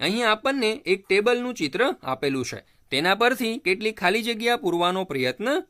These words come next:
કરીએ. This is a ખાલી જગ્યા, એટલે કે આ બેન્ચ છે કે ટેબલ છે? તો આ ટેબલ છે, એટલા માટે આપણે જવાબ લખીશું ટેબલ. ત્યાર પછી બીજી ખાલી જગ્યા, it is a ખાલી જગ્યા.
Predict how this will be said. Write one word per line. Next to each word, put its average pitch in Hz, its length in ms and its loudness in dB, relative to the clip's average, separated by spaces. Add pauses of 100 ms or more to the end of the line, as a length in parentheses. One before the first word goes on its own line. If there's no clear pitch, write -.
કરીએ. 220 460 2 (400)
This 233 320 0
is 185 220 0
a 220 40 2
ખાલી 247 300 2
જગ્યા, 131 360 -2 (320)
એટલે 175 280 2
કે 202 420 2
આ 147 140 2
બેન્ચ 131 400 0
છે 226 300 -2
કે - 380 0
ટેબલ 247 400 4
છે? 220 240 0 (280)
તો 127 60 -4
આ 117 100 0
ટેબલ 139 420 0
છે, 160 360 -4
એટલા 135 260 -4
માટે 147 260 0
આપણે 156 240 0
જવાબ 143 340 2
લખીશું 127 600 -2 (100)
ટેબલ. 233 480 6 (280)
ત્યાર 139 220 2
પછી 175 260 -4
બીજી 240 280 -2
ખાલી 226 260 4
જગ્યા, 202 520 4 (320)
it 185 200 6
is 190 240 6
a 226 40 6
ખાલી 247 280 4
જગ્યા. 208 520 6